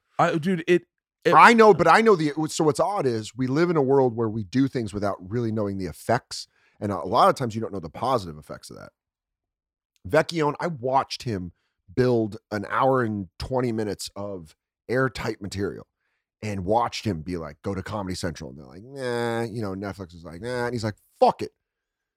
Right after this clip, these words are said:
Speaker 2: Let me do my own album." Did it in Long Island, crushed, edited it himself. I watched him
Speaker 1: Murdered.
Speaker 2: go through the tracking. I watched him go through the mixes.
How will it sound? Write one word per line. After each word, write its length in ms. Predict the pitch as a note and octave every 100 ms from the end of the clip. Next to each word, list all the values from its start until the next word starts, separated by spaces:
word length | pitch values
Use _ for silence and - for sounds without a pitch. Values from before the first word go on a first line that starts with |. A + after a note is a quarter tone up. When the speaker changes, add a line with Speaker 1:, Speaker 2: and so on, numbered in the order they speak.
| _ _ _ -
Speaker 2:
Let 220 | C#3+ G#3
me 160 | A3 E3+
do 220 | D3+ E3
my 220 | D#3 C#3
own 180 | C3 A#2
album." 380 | G#2 G2 C2+ - _ _ _ -
Did 180 | C3+ D#3+
it 140 | E3+
in 200 | E3 D#3
Long 220 | D3 C#3+ B2+
Island, 420 | G#2+ G#2 G2 F2 _ _
crushed, 600 | - - C#3 C3+ - - _ _ -
edited 340 | D#3+ F3+ F3+
it 60 | D3
himself. 460 | C3 - B2 A2+ F#2+
I 60 |
watched 220 | F3 E3 E3+
him 60 | C3
Speaker 1:
Murdered. 60 |
Speaker 2:
go 160 | D3 C3+
through 380 | C#3 B2+ A#2 - _ _ _ -
the 80 |
tracking. 760 | - - B2+ B2+ C#3 C#3+ C3+ C3
I 100 | B2
watched 320 | D3+ B2 -
him 80 | G#2
go 140 | G2+
through 160 | F#2 F2
the 100 | D#2
mixes. 800 | F2 B2+ C3+ - C3 C3 B2 A#2+